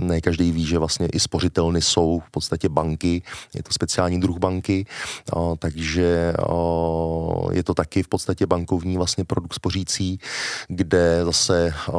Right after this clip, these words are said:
je to specifický v tom, že tam máte, eh, vlastně nějakou dobu šesti let,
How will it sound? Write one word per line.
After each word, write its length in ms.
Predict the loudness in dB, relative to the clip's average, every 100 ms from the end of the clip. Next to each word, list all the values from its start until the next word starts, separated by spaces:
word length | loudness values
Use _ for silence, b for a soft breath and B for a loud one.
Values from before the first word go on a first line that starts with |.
| 0
je 120 | 0 -2
to 100 | -2
specifický 640 | 0 0 0 -2 -2 -2
v 80 | -2
tom, 140 | 0
že 80 | -2
tam 160 | 0
máte, 380 | 0 0 0 0 2
eh, 320 | 0 -6 -6 -2 -2 -2 -4 -6 -8
vlastně 240 | -6 -2
nějakou 320 | 0 0 0
dobu 440 | 0 0 2 2 2
šesti 400 | 0 0 0 2
let, 340 | 4 2 -2